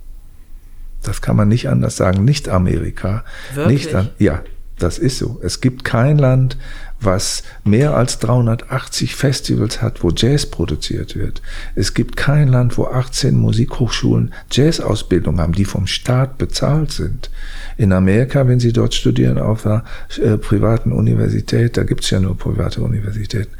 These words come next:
Speaker 1: kostet in Berkeley, ich glaube, das, äh, Jahr zwanzig, dreißigtausend Dollar ungefähr in der Größenordnung. Wir haben eine Clublandschaft von ungefähr siebenhundert Jazzclubs in Deutschland. Das gibt's in keinem Land. Ich komme viel durch die Welt, also vorwiegend in Europa.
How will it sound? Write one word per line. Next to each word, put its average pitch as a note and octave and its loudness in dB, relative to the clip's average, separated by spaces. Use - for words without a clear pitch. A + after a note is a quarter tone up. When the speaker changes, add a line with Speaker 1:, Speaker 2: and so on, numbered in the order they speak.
Speaker 1:
kostet - 0
in G2+ 2
Berkeley, A#2+ 4
ich - -12
glaube, F#2 2
das, F#2 -2
äh, B2 0
Jahr F#2 4
zwanzig, A2+ 0
dreißigtausend G2 0
Dollar B2 2
ungefähr F2 0
in E2+ 2
der F2+ -2
Größenordnung. - -2
Wir G2 0
haben A#2 2
eine - -2
Clublandschaft C3+ 0
von B2 0
ungefähr D3 2
siebenhundert D3 2
Jazzclubs - 0
in F2 -2
Deutschland. E2 -4
Das - -6
gibt's - -4
in D#2+ 0
keinem A2 2
Land. G2 2
Ich - -2
komme A#2+ 2
viel C#3 2
durch C3+ 2
die - 0
Welt, A#2+ 2
also G#2 0
vorwiegend A2 2
in G2 0
Europa. C3 0